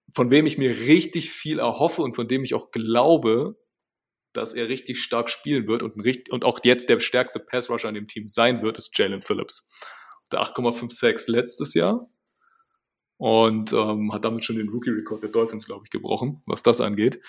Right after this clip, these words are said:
Und sechs Komma fünf in den letzten acht Spielen. Also von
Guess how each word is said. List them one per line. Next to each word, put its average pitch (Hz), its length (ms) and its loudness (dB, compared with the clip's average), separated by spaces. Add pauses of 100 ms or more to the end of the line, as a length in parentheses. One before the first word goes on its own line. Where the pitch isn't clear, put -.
(180)
Und 113 180 -4
sechs 143 320 4
Komma 139 200 2
fünf 127 260 -6
in 120 80 -6
den 110 100 -6
letzten 110 260 -10
acht - 140 -18
Spielen. - 280 -18 (480)
Also 107 180 -10 (380)
von 120 160 -2